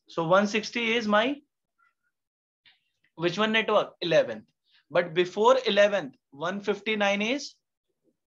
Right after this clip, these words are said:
broadcast. So one forty-five to one fifty-eight is valid I P. So this one is last block. Clear? Edwin, Aaron. So right now, how many networks we get?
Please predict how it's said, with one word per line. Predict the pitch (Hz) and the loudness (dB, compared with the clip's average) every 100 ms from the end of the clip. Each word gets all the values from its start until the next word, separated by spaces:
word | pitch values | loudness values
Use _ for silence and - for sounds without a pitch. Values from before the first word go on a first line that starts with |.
| _ _ - | _ _ -10
broadcast. | 147 135 120 - 117 - | -2 0 0 -8 -14 -10
So | 147 | -4
one | 156 190 | -2 -2
forty-five | 170 190 190 208 202 175 175 175 | -2 -6 -4 -6 0 2 2 0
to | 214 170 - | -4 -6 -8
one | 135 147 165 | -4 -4 -2
fifty-eight | 175 170 - 196 - 170 175 | -8 -8 -6 -8 -6 -4 -2
is | 190 233 247 _ _ _ _ _ _ - | -2 -2 -6 _ _ _ _ _ _ -6
valid | 139 143 139 127 | 0 0 0 -6
I | 113 | -8
P. | 127 | -12
So | 123 175 | -8 -4
this | 175 175 | -2 -2
one | 208 214 | -2 -2
is | 247 - _ _ _ _ _ _ _ _ _ _ _ _ _ _ _ _ _ - | -4 -8 _ _ _ _ _ _ _ _ _ _ _ _ _ _ _ _ _ -6
last | 147 135 135 - | 0 0 -2 -10
block. | 110 98 _ - | -16 -16 _ -4
Clear? | 160 214 220 - _ _ _ - _ | 0 0 -2 -16 _ _ _ -20 _
Edwin, | 131 147 165 180 185 - | -4 -4 -4 -6 -8 -4
Aaron. | 139 147 175 - _ _ _ _ _ - | 0 0 -2 -10 _ _ _ _ _ -16
So | - | -2
right | 151 180 | 4 4
now, | 185 208 | 4 2
how | 170 175 | 4 2
many | 196 220 | 0 -2
networks | 208 202 208 202 - _ - | -4 -2 -2 -2 -12 _ -6
we | 170 | -2
get? | 175 202 | 0 0